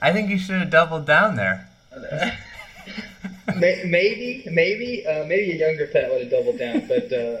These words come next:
Speaker 2: <laughs> but that was, uh, that was a pretty, that one, that one will always be etched in my memory, for sure.
Speaker 1: So, um, having played on both the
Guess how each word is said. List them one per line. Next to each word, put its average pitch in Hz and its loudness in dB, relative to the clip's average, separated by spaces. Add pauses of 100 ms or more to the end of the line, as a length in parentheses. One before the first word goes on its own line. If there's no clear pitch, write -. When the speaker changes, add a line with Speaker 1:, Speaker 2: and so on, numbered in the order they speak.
(120)
Speaker 2:
<laughs> - -12
but 143 -2
that 190 -2
was, 160 -4
uh, - -2 (420)
that 156 -4
was 160 0
a 151 2
pretty, 135 0
that 143 -2
one, 135 -8
that 156 0
one 147 2
will 135 -2
always 135 0
be 120 -4
etched 123 -2
in 123 -10
my 113 -8
memory, 113 -6 (800)
for 123 -6
sure. 120 2 (480)
Speaker 1:
So, 170 4 (120)
um, 143 0
having 175 4
played 151 2 (500)
on 123 -2
both 123 2
the 110 0